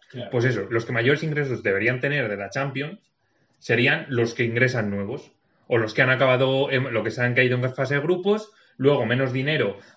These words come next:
Speaker 2: a, a los que han ido a Europa League, y luego los que han pasado, pues los que se han quedado en octavos, tal, tal y tal. Y así, eh, al final,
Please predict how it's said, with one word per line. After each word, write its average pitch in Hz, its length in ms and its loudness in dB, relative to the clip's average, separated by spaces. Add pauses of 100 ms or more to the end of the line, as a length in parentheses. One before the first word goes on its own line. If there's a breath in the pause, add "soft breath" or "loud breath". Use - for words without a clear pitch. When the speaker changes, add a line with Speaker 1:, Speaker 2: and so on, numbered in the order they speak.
Speaker 2:
a, 107 580 0
a 113 140 -2
los 110 120 0
que - 100 -2
han 123 80 2
ido 131 120 2
a 110 40 4
Europa 120 240 4
League, 185 320 0
y 127 60 -4
luego 127 220 4
los 107 140 -2
que 139 80 -2
han 123 100 -2
pasado, 170 520 0
pues 117 140 -10
los 101 100 -6
que 110 100 -10
se 107 40 -6
han 110 60 -10
quedado 113 140 -2
en 127 120 -2
octavos, 180 400 0
tal, 160 260 -2
tal 160 200 -2
y 120 100 -2
tal. 98 260 -2 (460 soft breath)
Y 117 140 0
así, 127 500 -2 (220 loud breath)
eh, 117 200 2
al 107 200 -4
final, 120 520 -2